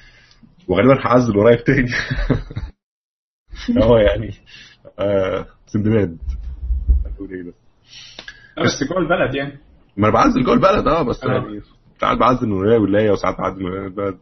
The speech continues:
Speaker 1: عادي يعني. طبيعي، طبيعي.
Speaker 2: طب حاجة.
Speaker 1: آه، طيب، بس زي ما قلنا هنتكلم النهارده عن السورس كنترول. آه، هنقول ببساطة يعني ايه السورس كنترول ده. انت لو بتشتغل في مشروع، المشروع ده فيه اكتر من، من بني ادم واحد،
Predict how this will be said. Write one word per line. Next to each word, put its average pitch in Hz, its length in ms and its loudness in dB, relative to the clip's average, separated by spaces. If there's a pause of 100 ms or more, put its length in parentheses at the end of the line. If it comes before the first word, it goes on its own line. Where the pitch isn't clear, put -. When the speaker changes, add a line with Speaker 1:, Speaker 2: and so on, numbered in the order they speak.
Speaker 1:
عادي 107 300 -12
يعني. 104 140 -12 (460)
طبيعي، 165 260 -14 (140)
طبيعي. 170 260 -16 (680)
Speaker 2:
طب - 140 -4
حاجة. - 320 -6 (840)
Speaker 1:
آه، 107 360 -2
طيب، 120 220 2
بس 117 80 0
زي 135 120 4
ما 156 60 2
قلنا 165 240 -2
هنتكلم 131 300 -2
النهارده 131 300 2
عن 117 80 0
السورس 127 240 -8
كنترول. 127 400 -2 (400)
آه، 95 640 0
هنقول 110 420 -4 (880)
ببساطة 92 420 -4
يعني 90 180 0
ايه 92 60 -6
السورس - 300 -10
كنترول 107 360 -6
ده. 139 180 0 (1040)
انت 120 120 2
لو 110 140 4
بتشتغل 120 280 4
في 117 80 -6
مشروع، 117 420 2
المشروع 107 300 0
ده 104 60 0
فيه - 120 -4
اكتر - 200 -4
من، 90 220 -2
من 85 400 -6
بني 87 200 2
ادم 101 200 2
واحد، 110 320 -2